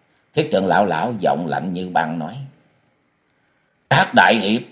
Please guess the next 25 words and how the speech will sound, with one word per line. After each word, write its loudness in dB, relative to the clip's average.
vừa 8
xảy 0
ra 0
chuyện 0
gì?" -6
Trác 2
Vĩnh 2
Niên 2
lược 0
thuật 0
về 0
thương 0
thế -2
của -4
Tiểu -2
Linh, -2
đồng 0
thời 0
nêu 6
giải 2
pháp -6
cứu -2
thương -4
của -4
lão. -6